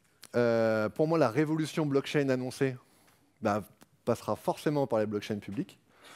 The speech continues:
Donc dès que vous avez, euh, des gens qui disent, « On a fait une super expérimentation, mais c'est une blockchain privée », bah, dites-vous que, ok, c'est, peut-être que ça va faire gagner de l'argent à des gens, mais c-, c'est pas la vraie révolution.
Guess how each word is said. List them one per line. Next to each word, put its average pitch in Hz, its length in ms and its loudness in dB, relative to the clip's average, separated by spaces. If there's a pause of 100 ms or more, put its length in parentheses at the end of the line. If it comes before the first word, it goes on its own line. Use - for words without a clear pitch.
(440)
Donc 110 180 -4
dès 151 200 8
que 139 60 -6
vous 135 120 0
avez, 127 380 6
euh, 110 160 4
des 107 100 -2
gens 123 140 -2
qui - 180 -10
disent, « 113 180 -2
On 107 200 0
a 110 80 0
fait - 100 -6
une 117 80 -2
super 147 300 0
expérimentation, 123 720 -2
mais 107 140 -2
c'est 104 140 -8
une 104 80 -4
blockchain 110 340 -2
privée », 123 400 0 (680)
bah, 95 360 0
dites-vous 113 360 0
que, 117 120 -4
ok, 104 160 -2
c'est, 113 340 0 (120)
peut-être 107 200 -2
que - 80 -14
ça - 80 -6
va 101 80 -2
faire 101 160 -2
gagner 104 240 -2
de 104 60 -2
l'argent 107 260 -2
à 110 60 -2
des 113 100 0
gens, 120 160 0
mais 98 120 -4
c-, - 200 -18 (140)
c'est - 160 -10
pas 123 100 4
la 113 140 0
vraie 113 200 0
révolution. 104 540 -4